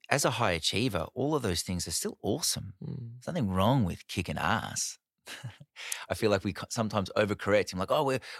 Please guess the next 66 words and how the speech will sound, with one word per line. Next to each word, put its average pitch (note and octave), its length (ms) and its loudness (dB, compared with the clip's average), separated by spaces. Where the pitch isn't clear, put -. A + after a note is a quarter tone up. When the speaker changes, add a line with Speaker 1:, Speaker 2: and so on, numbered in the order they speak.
Speaker 1:
we're C#3 80 2
achieving D3+ 340 4
too D3+ 160 2
much. D#3 240 2
We're B2+ 80 2
doing D#3+ 260 4
too D#3 140 0
much. D#3 260 2
Speaker 2:
Yeah. C3 180 4
Speaker 1:
Let's D#3 160 6
all E3 100 2
just, D3+ 240 -2
let's F3+ 140 2
just - 180 4
chill. F#3+ 320 6
Let's D3 160 2
just - 160 -2
have F3+ 160 0
a F3+ 40 2
tea F3+ 380 2
and B2 80 4
let's C#3 180 2
calm D#3+ 260 2
down." D#3 200 4
And A#2+ 100 4
then C#3+ 120 6
nothing C3 280 4
gets A#2 200 2
done A#2+ 220 6
and G#2+ 100 6
no A#2 100 6
Speaker 2:
Yeah. C3 60 6
Speaker 1:
one's A2+ 140 2
in A2+ 60 -2
the A2+ 80 2
room A2 140 4
doing F#2 240 2
Speaker 2:
I've F2 60 2
Speaker 1:
anything. A#2+ 320 2
Speaker 2:
done C3 120 2
that - 160 -2
so G#3 300 6
many G3+ 160 6
times, E3 460 4
yeah. D3+ 100 6
Speaker 1:
Man, D#3 160 6
I - 20 4
was G2+ 140 2
just - 140 0
talking B2+ 180 6
about A#2 160 6
it G#2+ 80 -4
today A2+ 220 4
with A2+ 120 -2
a G#2+ 40 -8
friend. A2 440 2
And B2+ 120 4
then E3 120 6
there's F#3 160 2
the D3+ 80 6
other F#3+ 120 4
thing D#3+ 180 2
that - 100 0
comes G#2 280 2
in G#2 120 2
about F#2 400 2